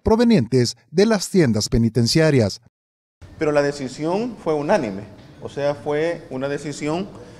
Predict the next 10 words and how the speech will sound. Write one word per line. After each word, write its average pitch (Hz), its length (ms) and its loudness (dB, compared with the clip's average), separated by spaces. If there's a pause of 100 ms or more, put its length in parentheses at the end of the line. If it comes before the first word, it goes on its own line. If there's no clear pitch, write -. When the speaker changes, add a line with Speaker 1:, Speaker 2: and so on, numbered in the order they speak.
(340)
Speaker 2:
que 139 120 -4
fue 135 120 -6
valorada 147 500 4
por 120 140 -2
tres 131 220 -2
jueces. - 540 -8 (920)
Y 131 120 -6
como 135 180 -4
ustedes 156 300 0
escucharon, 190 760 2